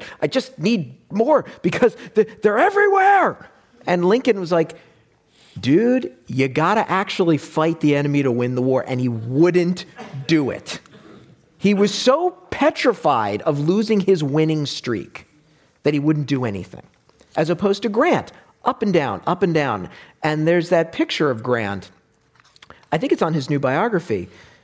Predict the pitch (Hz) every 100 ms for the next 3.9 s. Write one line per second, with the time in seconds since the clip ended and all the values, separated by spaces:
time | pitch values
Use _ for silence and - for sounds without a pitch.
0 | _ _ _ - 143 139 - 285 185 117
1 | 123 196 156 - - - - _ _ _
2 | _ _ _ _ _ _ _ - 131 214
3 | 302 107 87 - 90 - - -